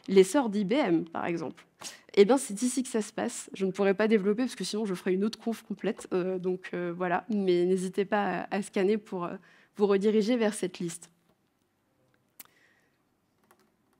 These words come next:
Les quatre dernières règles que j'ai envie que vous ayez pour améliorer, eh ben, votre posture antiraciste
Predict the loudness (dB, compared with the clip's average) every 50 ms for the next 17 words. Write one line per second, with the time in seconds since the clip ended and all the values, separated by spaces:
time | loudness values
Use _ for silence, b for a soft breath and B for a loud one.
0 | _ _ _ _ _ _ _ _ _ _ -2 0 2 4 4 4 4 6 6 6
1 | 6 6 4 4 4 2 2 2 2 0 -2 -4 -4 -4 -2 0 0 2 2 0
2 | 0 0 -2 -2 -2 -2 -2 0 0 0 2 2 2 2 0 0 -2 -6 -6 -4
3 | -2 0 2 2 2 2 2 0 0 0 0 0 -2 -2 -4 -4 -4 -4 -4 -4
4 | -6 -6 -6 -8 -10 -8 -6 -8 -8 -6 -6 -4 -2 -2 -2 -2 -4 -4 -4 -2
5 | -2 -4 -4 -6 -6 -6 -6 -6 -8 -10 -12 -20